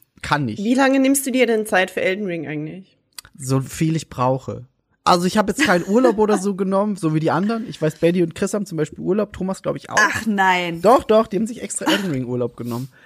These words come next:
Speaker 1: Ähm, hab ich nicht gemacht, aber ich, ich werd sehr viel, also ich, ich werd halt jede freie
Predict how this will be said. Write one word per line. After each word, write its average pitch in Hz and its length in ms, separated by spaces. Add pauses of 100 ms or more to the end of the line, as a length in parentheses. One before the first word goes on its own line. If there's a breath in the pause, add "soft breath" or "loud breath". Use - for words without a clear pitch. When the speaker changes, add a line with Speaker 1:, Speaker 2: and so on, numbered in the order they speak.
(280 soft breath)
Speaker 1:
Ähm, 139 420 (220)
hab 185 180
ich 202 140
nicht 190 260
gemacht, 214 500 (220)
aber 165 240
ich, 165 240
ich - 220
werd 165 260
sehr 156 380
viel, - 280
also 143 180
ich, 135 180
ich - 160
werd 135 160
halt 147 180
jede 147 220
freie 151 680